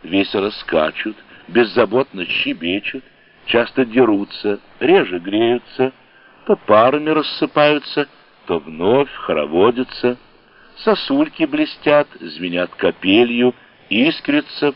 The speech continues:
поблескивают, подтаивают, шумом обваливаются, звонко раскалываются. Но вот ребёнок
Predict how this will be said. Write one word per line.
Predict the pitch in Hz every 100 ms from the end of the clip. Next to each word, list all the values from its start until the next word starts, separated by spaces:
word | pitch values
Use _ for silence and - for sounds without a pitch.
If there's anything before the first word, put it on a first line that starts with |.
| -
поблескивают, | 73 - 71 135 151 - - 131 131 131 - _ -
подтаивают, | - 76 - 87 113 131 123 117 117 - _ _ _
шумом | - - 170 165 90 76
обваливаются, | - 143 - - 113 160 147 151 151 - - 131
звонко | 104 69 76 135 139 131
раскалываются. | 139 - - 76 76 76 73 73 69 - 69 65 _ _ _ _ _ _ _ - - _ _ _ -
Но | 76 87 107
вот | 202 -
ребёнок | - - 123 175 -